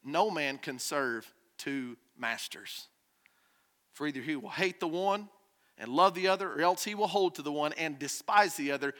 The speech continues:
You cannot serve God and money. Can't. He didn't say shouldn't. He didn't say might not. He said cannot.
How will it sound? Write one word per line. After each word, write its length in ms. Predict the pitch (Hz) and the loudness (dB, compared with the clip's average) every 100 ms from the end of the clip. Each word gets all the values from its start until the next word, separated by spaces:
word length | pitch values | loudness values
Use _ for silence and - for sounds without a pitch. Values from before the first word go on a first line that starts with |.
| - | -18
You 220 | 151 226 277 | 0 2 2
cannot 680 | - 320 320 214 165 165 | 6 8 8 8 6 6
serve 600 | - - 226 180 165 - | 2 6 6 6 2 0
God 520 | 151 214 185 147 139 139 - _ | 10 12 12 10 6 -2 -20 _
and 180 | 135 127 | -12 -10
money. 380 | 147 120 85 - _ _ _ _ _ _ _ | -6 -8 -8 -20 _ _ _ _ _ _ _
Can't. 480 | 151 135 - _ - _ _ _ _ _ _ _ _ _ _ _ _ _ _ _ _ _ _ _ _ | -6 -6 -8 _ -20 _ _ _ _ _ _ _ _ _ _ _ _ _ _ _ _ _ _ _ _
He 100 | 165 | -2
didn't 240 | 185 180 | -2 -2
say 480 | 147 190 165 156 135 - _ _ _ _ _ _ _ _ _ _ | -2 2 4 2 -2 -10 _ _ _ _ _ _ _ _ _ _
shouldn't. 540 | - 208 175 180 - - _ _ - _ _ _ _ _ _ _ _ _ | -2 0 0 -4 -12 -20 _ _ -20 _ _ _ _ _ _ _ _ _
He 100 | 156 | -4
didn't 160 | 175 170 | -4 0
say 180 | 196 | 0
might 260 | 196 185 - | 6 6 6
not. 300 | 139 127 - | 2 0 0
He 100 | 156 | -6
said 300 | - 160 156 | -2 -4 -4
cannot. 580 | - 147 110 95 - | -4 -4 -6 -12 -14